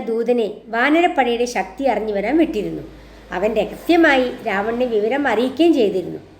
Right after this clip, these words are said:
ശുകനെ കെട്ടിയിട്ടിരിക്കുന്ന വിവരം കൂടി ശാർദൂലൻ രാവണനോട് പറയട്ടെ. രാമൻ ശുകനെ പിടിച്ചു കെട്ടാൻ ആജ്ഞാപിച്ചത് അതിനായിരുന്നു. ശുകനും വാനരന്മാരുടെ ശക്തി അറിയണമല്ലോ.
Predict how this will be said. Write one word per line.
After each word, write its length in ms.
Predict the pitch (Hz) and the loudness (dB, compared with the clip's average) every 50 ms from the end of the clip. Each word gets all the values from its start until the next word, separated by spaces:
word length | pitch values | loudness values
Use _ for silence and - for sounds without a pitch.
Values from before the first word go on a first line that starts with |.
| - - - - - - - - | -20 -20 -20 -20 -20 -20 -6 -4
ശുകനെ 340 | 320 330 330 359 349 359 359 | -2 2 4 4 4 4 4
കെട്ടിയിട്ടിരിക്കുന്ന 920 | 339 285 240 - - 320 320 311 - 277 269 254 247 240 247 240 240 233 | 2 0 -2 0 -2 -2 -2 -2 -2 -4 -4 -4 -4 -4 -2 -2 -2 -2
വിവരം 400 | 196 208 208 208 214 233 247 240 | 0 0 0 0 -2 -2 -4 -2
കൂടി 280 | 214 208 185 175 160 - - - - - - - | -2 -2 -2 -2 -2 -4 -6 -14 -20 -20 -20 -6
ശാർദൂലൻ 640 | - 240 220 220 220 202 220 208 196 190 190 196 - - 190 | -4 0 0 0 0 2 0 0 0 -2 -4 -8 -10 -10 -8
രാവണനോട് 440 | 196 156 147 165 190 220 240 247 294 302 | -6 -6 -4 -4 -4 -2 -2 -2 0 0
പറയട്ടെ. 520 | 269 220 202 214 247 240 - 277 294 285 - - - - - _ _ _ _ _ _ - - _ - | 0 0 0 0 -2 -2 -2 -4 -4 -4 -6 -14 -20 -20 -20 _ _ _ _ _ _ -20 -20 _ -6
രാമൻ 360 | 190 196 180 185 190 190 180 - - - | -4 -2 -2 -2 -2 -4 -4 -8 -10 -12
ശുകനെ 360 | - - 269 262 311 330 349 | -4 -2 2 4 4 4 4
പിടിച്ചു 340 | 339 302 247 208 208 - 339 | 2 0 -4 -4 -2 0 2
കെട്ടാൻ 360 | 311 269 - - 233 226 226 | 2 2 2 2 0 -2 -2
ആജ്ഞാപിച്ചത് 680 | 196 175 175 - 208 202 202 185 180 - - 170 175 180 180 - - | -4 -6 -6 -6 -6 -6 -6 -6 -8 -10 -10 -10 -10 -10 -10 -6 -2
അതിനായിരുന്നു. 560 | 254 277 302 269 220 175 160 139 - - - - - - - _ _ _ _ _ - | 2 2 2 2 2 0 0 -2 -6 -10 -14 -18 -20 -20 -20 _ _ _ _ _ -4
ശുകനും 560 | - 269 254 - 233 226 233 220 226 - - - - - | -2 0 4 4 4 2 2 -2 -4 -8 -16 -20 -6 -2
വാനരന്മാരുടെ 720 | 247 269 302 320 349 349 339 320 285 254 233 226 233 233 - - | 2 2 4 4 4 4 4 4 2 2 0 -2 -4 -6 -6 -8
ശക്തി 260 | 185 - - - 294 | -8 -8 -6 -2 -2
അറിയണമല്ലോ. 600 | 262 202 190 247 302 359 349 285 190 165 156 | -2 0 0 0 0 0 0 0 -2 -2 -6